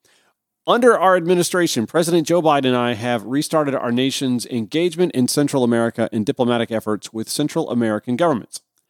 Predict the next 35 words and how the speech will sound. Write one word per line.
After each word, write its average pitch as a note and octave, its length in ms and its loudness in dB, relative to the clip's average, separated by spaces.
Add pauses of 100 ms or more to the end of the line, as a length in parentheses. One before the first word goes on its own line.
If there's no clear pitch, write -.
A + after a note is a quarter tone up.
(300)
Our D3 260 2
root F#3 320 -2
causes G3 420 0
strategy D3 720 0 (420)
is D3+ 200 4
comprehensive F#3+ 840 -2
and B2 120 0
draws D3 300 0
from D#3 200 -2
decades D3+ 400 -2
of D3 100 0
experience A2+ 720 -6 (260)
and C3 160 0
is A#2 180 -4
based D#3 420 -2
on B2 220 -4
four A3 640 -4 (200)
core G3+ 260 -4
pieces D#3 400 0
of C3 100 2
evidence. G2+ 400 -2
First, - 480 0 (400)
addressing B2+ 460 0
the A2+ 80 2
root A#2+ 200 -4
causes D#3 420 -2
of D3 80 -2
migration A#2+ 520 -2
is G#2 140 -6
critical D#3+ 460 -8
to C3+ 200 -6
our G#2+ 180 -2
overall B2 600 -4
immigration G#2 600 -4
effort. - 400 -14